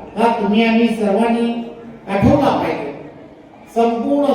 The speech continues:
देशभरामध्ये महामारीचं वातावरण आपण सर्वांनी पाहिलं होतं. या सर्व महामारीमध्ये सुद्धा श्रीमंतातला श्रीमंत असेल किंवा एखादा गरीब असेल, जाती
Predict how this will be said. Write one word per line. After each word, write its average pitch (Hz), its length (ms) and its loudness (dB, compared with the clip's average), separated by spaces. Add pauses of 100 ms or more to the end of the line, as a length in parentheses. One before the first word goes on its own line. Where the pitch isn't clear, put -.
देशभरामध्ये 214 1080 2 (600)
महामारीचं 240 840 0
वातावरण 233 680 0 (720)
आपण 214 380 0
सर्वांनी 226 500 0
पाहिलं 202 380 0
होतं. 233 1000 0
या 277 180 2
सर्व 294 480 0
महामारीमध्ये 220 840 0 (580)
सुद्धा 226 320 0 (600)
श्रीमंतातला 294 960 -2
श्रीमंत 302 460 -4
असेल 190 460 0 (360)
किंवा 294 340 0
एखादा 294 500 2 (100)
गरीब 311 380 -2
असेल, 196 440 -2 (440)
जाती 277 480 2